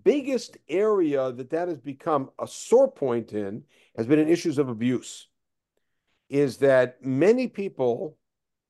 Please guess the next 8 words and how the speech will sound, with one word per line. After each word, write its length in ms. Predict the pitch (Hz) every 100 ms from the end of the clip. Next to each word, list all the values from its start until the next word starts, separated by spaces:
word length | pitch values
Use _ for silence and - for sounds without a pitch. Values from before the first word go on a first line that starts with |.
| _
uh, 180 | 123 131
have 220 | 131 139
cried 420 | - 160 165 175 147
foul 760 | - 170 170 147 101 110 165 _ _ _ _ _ _ _
when, 640 | 131 151 143 143 143 143 - 120
um, 580 | 127 123 120 123 127 -
either 260 | 139 127 123
neighbors, 680 | 123 139 175 196 202 190